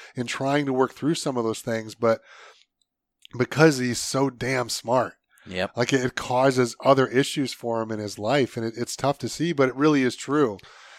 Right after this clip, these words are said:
Speaker 1: And it's, and I, I mean, he and I talk about all the time. You know, it's like, I, I don't, I mean, a lot of guys, like you said, a lot,
Speaker 2: Yeah.
Speaker 1: a lot of men, there's a stigma. You don't go to therapy. That's for, that's for, you know, that's for weak people. That's for women or whatever. Like, you know, s-, you know, suck it up, cupcake, and get out there. And,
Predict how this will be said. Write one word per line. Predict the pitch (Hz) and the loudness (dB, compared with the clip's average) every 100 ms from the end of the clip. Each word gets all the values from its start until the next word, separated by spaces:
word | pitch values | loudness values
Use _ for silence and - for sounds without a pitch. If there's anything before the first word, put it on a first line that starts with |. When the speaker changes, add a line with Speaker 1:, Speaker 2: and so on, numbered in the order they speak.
| - | -6
Speaker 1:
And | 123 127 | 0 0
it's, | 123 - | 0 -6
and | 135 | -4
I, | 127 | -2
I | 127 - - | -4 -12 -8
mean, | 139 127 | -6 -2
he | 147 | 0
and | 175 | 4
I | 147 | 4
talk | 143 135 131 | 4 0 0
about | 120 117 | 2 2
all | |
the | 104 | 0
time. | - 131 131 107 _ - - - _ - | -2 0 0 -4 _ -20 -20 -20 _ -6
You | |
know, | 117 113 | -2 0
it's | - | 2
like, | 110 - - | 0 -2 -4
I, | 139 156 | 0 4
I | 151 | 6
don't, | 196 175 - | 6 4 -4
I | 156 | -6
mean, | 151 | -2
a | |
lot | 156 180 | 4 4
of | 156 | 8
guys, | 139 113 92 107 | 6 6 2 -4
like | 123 | -2
you | 156 | -2
said, | - 98 95 | -2 -6 -2
a | |
lot, | 120 107 | 0 4
Speaker 2:
Yeah. | |
Speaker 1:
a | 135 | 4
lot | 143 | 4
of | |
men, | 143 143 | 2 2
there's | 127 123 | 2 -2
a | 131 | -4
stigma. | - 180 160 127 | -2 0 0 0
You | 113 | 2
don't | 165 151 | 2 0
go | 120 | -4
to | |
therapy. | - 117 117 117 | -4 -4 -2 2
That's | 135 143 - | 2 2 0
for, | 135 131 - - - - - | 0 0 -2 -16 -20 -20 -6
that's | 123 135 | -4 -4
for, | 123 | -6
you | 131 | -4
know, | 127 | 0
that's | 139 | 0
for | - 123 | 0 -2
weak | 151 - | -2 -2
people. | - 143 - 120 | -2 -2 2 4
That's | 117 127 | 4 2
for | 143 127 | 2 2
women | 156 160 135 | 4 2 2
or | 120 | 0
whatever. | 117 131 127 151 131 120 | 0 0 0 -2 -4 -4
Like, | 117 | -4
you | 127 | -2
know, | 147 | -2
s-, | 123 - | -4 -8
you | 143 | -12
know, | |
suck | - - 160 | -6 -2 4
it | 185 | 4
up, | - | 4
cupcake, | 151 135 - 151 147 | 0 0 -2 -4 -4
and | 139 | -2
get | 165 | -2
out | 170 | 0
there. | 147 131 | 0 2
And, | 123 | 0